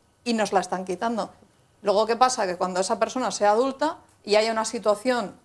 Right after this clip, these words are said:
de exclusión o de violencia, ¿la culpa será del varón, al que no le hemos dado la más mínima oportunidad para que tenga una responsabilidad? Hombre, me parece hipócrita.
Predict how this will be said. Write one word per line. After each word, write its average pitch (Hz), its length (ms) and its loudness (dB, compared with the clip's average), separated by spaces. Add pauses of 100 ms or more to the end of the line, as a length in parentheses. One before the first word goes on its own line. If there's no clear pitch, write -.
de 185 120 -2
exclusión 196 680 -2
o 202 80 2
de 185 140 2
violencia, 226 560 0 (580)
¿la 208 120 4
culpa 240 260 2
será 247 180 2
del 240 140 4
varón, 302 200 0 (600)
al 214 160 2
que 226 100 2
no 226 80 0
le 240 80 4
hemos 233 200 0
dado 247 140 4
la 240 80 2
más 226 160 0
mínima 233 240 2
oportunidad 226 580 0
para 214 180 2
que 208 140 -4
tenga 220 220 0
una 214 120 2
responsabilidad? 202 840 0 (200)
Hombre, 180 180 -4
me 175 100 -4
parece 170 240 -4
hipócrita. 190 500 -2